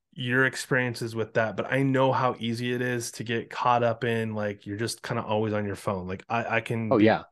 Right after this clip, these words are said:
Speaker 1: my addiction is Amazon. Like, <laughs>
Speaker 2: Right.
Speaker 1: I have the app on my phone. Like, if I'm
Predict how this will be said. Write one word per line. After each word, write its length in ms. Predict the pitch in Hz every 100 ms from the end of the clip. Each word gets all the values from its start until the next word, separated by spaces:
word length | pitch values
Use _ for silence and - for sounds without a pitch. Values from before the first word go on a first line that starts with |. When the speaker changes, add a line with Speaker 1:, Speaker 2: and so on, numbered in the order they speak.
| 113 107
Speaker 1:
my 180 | 104 113
addiction 440 | 120 113 110 - 104
is 120 | 98
Amazon. 500 | 101 110 92 78 71 _
Like, 280 | 101 95 - _ - - _
<laughs> 180 | 131 -
Speaker 2:
Right. 280 | 113 110 -
Speaker 1:
I 60 | 110
have 240 | 131 131
the 140 | 123
app 180 | 127 123
on 100 | 120
my 100 | 110
phone. 340 | 104 139 110 95
Like, 220 | 95 110
if 160 | 101
I'm 380 | 127 123 113 110